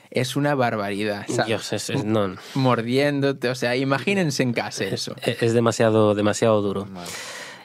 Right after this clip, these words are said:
Speaker 2: Y luego, esta curiosidad os va a gustar mucho, porque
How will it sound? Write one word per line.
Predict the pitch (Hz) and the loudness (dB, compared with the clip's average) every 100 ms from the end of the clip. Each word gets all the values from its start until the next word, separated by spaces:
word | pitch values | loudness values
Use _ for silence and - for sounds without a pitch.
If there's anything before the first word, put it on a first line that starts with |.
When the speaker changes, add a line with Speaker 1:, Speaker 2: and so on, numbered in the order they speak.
| _ | _
Speaker 2:
Y | 151 | 6
luego, | 185 185 190 | 6 6 4
esta | 160 156 143 | 0 0 0
curiosidad | 131 120 110 117 | 2 2 2 0
os | 104 | 2
va | 101 | -2
a | |
gustar | 95 - 98 | -2 -2 0
mucho, | 98 98 - - - _ _ - - | 0 -2 -4 -8 -20 _ _ -6 0
porque | 110 110 - 110 107 107 104 104 | 2 2 2 4 6 4 4 2